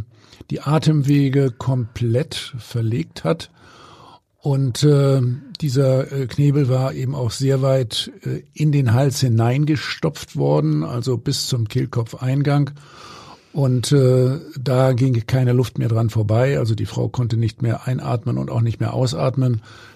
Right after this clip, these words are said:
Todesursache war dann letztlich ein Ersticken durch Halskompression einerseits, ich erinnere an die Abschürfung am Hals,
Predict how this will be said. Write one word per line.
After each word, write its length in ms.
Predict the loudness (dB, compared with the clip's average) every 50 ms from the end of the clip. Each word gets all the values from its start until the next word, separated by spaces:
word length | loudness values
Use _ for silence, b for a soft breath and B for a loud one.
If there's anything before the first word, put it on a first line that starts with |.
| B -2
Todesursache 800 | 2 2 4 4 2 2 2 2 2 2 2 2 4 2 2 4
war 140 | 4 2
dann 140 | 2 2 0 0
letztlich 460 | 0 -2 -2 -4 -4 -4 -4 -2 -2
ein 160 | -2 -2 -4
Ersticken 720 | -2 -4 -4 -4 -4 -6 -6 -4 -2 0 0 0 0 0
durch 500 | 2 2 4 4 4 4 2 0 -6 -14 b b b b b b b b b b b b b _ _
Halskompression 920 | 0 0 2 2 0 0 0 0 0 0 -2 -2 -2 0 0 0 0 0 0
einerseits, 840 | 0 0 0 2 2 2 2 2 2 2 0 -2 -6 -8 -10 -12 -12 _
ich 140 | -8 -6 -4
erinnere 320 | -4 -4 -4 -4 -2 -2
an 100 | -2 -2
die 120 | -4 -4 -4
Abschürfung 520 | -6 -4 -2 -2 -2 -2 -2 -4 -4 -2
am 200 | -2 0 0 2
Hals, 400 | 2 2 2 0 -2 -4 -8 B